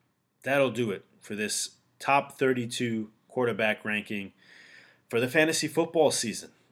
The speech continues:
Really looking forward to it. Fantasy football season starts soon. I hope, uh, this helps you in your draft. I hope you, you haven't drafted yet. I,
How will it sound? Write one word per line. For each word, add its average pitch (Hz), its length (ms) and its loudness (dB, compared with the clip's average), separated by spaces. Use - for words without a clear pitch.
Really 175 280 4
looking 160 240 0
forward 156 320 6
to 90 100 -10
it. 87 140 -12
Fantasy 139 320 -2
football 147 240 -4
season 143 240 -6
starts 139 320 -2
soon. 139 420 -2
I 90 80 -4
hope, 139 300 -2
uh, 123 180 2
this 127 220 -2
helps 160 240 6
you 147 80 2
in 139 80 0
your 135 100 0
draft. 123 320 0
I 123 60 0
hope 139 120 -6
you, 135 220 -2
you 143 80 0
haven't 135 200 2
drafted 107 460 0
yet. 110 240 2
I, 123 300 0